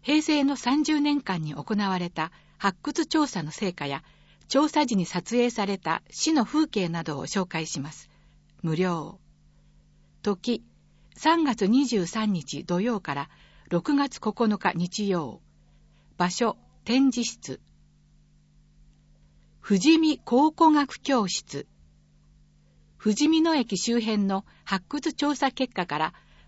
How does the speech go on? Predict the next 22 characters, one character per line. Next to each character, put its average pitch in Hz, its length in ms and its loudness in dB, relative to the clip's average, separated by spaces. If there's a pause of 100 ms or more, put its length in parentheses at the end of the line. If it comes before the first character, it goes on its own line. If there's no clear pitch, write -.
こ 233 140 2
の 269 140 6
地 330 260 2
域 - 160 -2
の 165 140 0
歴 165 240 -8
史 247 180 0
を 220 100 4
紹 196 220 -2
介 165 220 -6
し - 160 -10
ま 117 100 -8
す。 - 220 -20 (800)
時、 - 460 -6 (400)
三 320 260 4
月 247 240 0
二 247 160 4
十 190 240 0
四 156 140 -4
日 - 240 -4
日 175 320 -2
曜、 165 320 -2